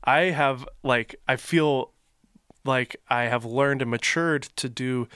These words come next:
what you're saying, but also the artist side of me, like, the, like, "I wanna do whatever I want" person,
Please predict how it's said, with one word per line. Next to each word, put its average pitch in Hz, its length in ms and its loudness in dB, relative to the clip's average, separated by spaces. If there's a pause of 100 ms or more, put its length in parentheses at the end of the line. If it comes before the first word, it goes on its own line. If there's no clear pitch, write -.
(260)
what 127 120 -4
you're 117 100 -6
saying, 147 360 2
but 127 160 0
also 135 640 2
the 120 440 -4
artist 147 460 2
side 160 300 2
of 160 80 -2
me, 165 160 0
like, 131 260 -2
the, 123 140 -2
like, 110 300 -2 (260)
"I 285 60 2
wanna 370 220 0
do 349 140 0
whatever 339 220 2
I 330 100 2
want" 311 340 0
person, 160 520 -2